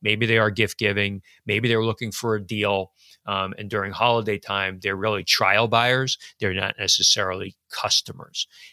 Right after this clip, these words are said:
And, um, you know, that's something to be careful about. And if you're not tracking,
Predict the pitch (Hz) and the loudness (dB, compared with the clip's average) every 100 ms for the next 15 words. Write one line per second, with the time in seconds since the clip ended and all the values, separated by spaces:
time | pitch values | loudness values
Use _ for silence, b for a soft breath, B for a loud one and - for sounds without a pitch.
0 | B 101 95 95 90 - 95 90 90 87 | B -10 -8 -10 -16 -10 -8 -8 -10 -14
1 | 87 98 95 101 - 110 104 107 90 92 | -14 -8 -4 2 2 2 -2 -8 -10 -14
2 | 92 - 98 - 107 98 95 92 98 104 | -12 -2 -2 -2 -6 -4 -2 -2 -2 -2
3 | - 104 110 131 - - 104 95 107 98 | -2 0 0 0 0 0 0 0 -4 -6